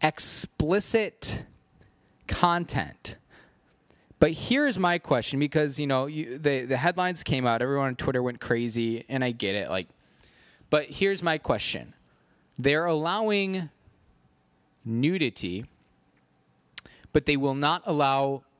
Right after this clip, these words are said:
sexually explicit content. So here's a legit question. Like, where, where are you going to draw the line between those two things?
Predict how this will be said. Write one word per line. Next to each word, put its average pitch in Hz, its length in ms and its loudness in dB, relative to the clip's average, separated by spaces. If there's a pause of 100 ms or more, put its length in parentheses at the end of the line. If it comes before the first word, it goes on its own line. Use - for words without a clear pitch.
(300)
sexually 180 1040 0 (580)
explicit 147 960 0 (880)
content. 151 680 -2 (1160)
So 156 200 4
here's 220 280 0
a 180 120 4
legit 156 500 0
question. 156 560 -2
Like, 131 240 0 (920)
where, 180 760 0 (680)
where 160 420 4
are 196 140 2
you 160 180 -2
going 180 240 2
to 165 80 2
draw 151 300 4
the 143 100 -2
line 110 600 0 (1600)
between 156 460 2
those 143 240 0
two 151 180 2
things? 95 560 -4